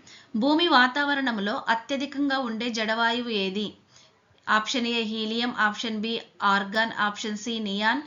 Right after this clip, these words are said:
ఆప్షన్ డి జీనాన్. భూమి వాతావరణంలో అత్యధికంగా ఉండే జడవాయువు ఏది?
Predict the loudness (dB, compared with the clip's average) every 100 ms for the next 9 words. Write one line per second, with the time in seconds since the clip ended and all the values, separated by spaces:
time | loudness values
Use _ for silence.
0 | -12 -20 -6 -2 -2 -2 -4 -2 -2 -2
1 | -2 -2 0 0 -2 -12 _ _ _ _
2 | _ _ _ _ _ _ _ _ _ -8
3 | -4 0 0 4 2 4 0 0 0 -2
4 | -2 -4 -2 -2 -2 -6 -4 -4 -2 -2
5 | -2 -2 -4 -2 -2 0 2 0 -2 -4
6 | -4